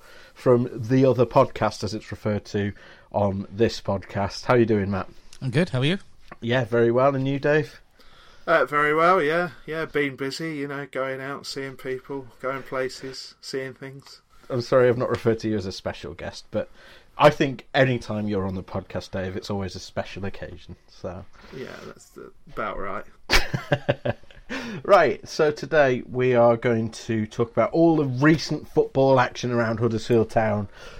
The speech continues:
Speaker 1: No, wait, hang on. We're going to talk about our dream twenty-five-man squads for next season, because there has been no glamorous football action around Huddersfield Town.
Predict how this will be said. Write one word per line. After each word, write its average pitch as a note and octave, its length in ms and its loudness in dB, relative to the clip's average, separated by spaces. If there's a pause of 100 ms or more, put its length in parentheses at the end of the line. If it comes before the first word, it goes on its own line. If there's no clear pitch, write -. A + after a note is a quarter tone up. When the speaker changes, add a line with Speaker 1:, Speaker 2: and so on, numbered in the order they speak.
(140)
Speaker 1:
No, B2 120 6
wait, A2 240 2
hang A2 200 -2
on. G#2 200 -2 (540)
We're B2+ 160 8
going C#3 220 6
to C#3 100 -6
talk D#3+ 240 2
about C#3 240 6
our B2+ 200 4
dream B2+ 520 2
twenty-five-man A#2 880 2
squads G#2+ 380 0
for - 100 -8
next A2 280 -4
season, G2 340 -4
because G2+ 400 -8
there G2+ 260 -2 (320)
has F3 220 8
been A2 220 4
no F#2+ 260 0 (640)
glamorous G2 400 0
football G#2+ 420 0
action A2 240 0
around G#2 180 0
Huddersfield A2 480 0
Town. A2 300 0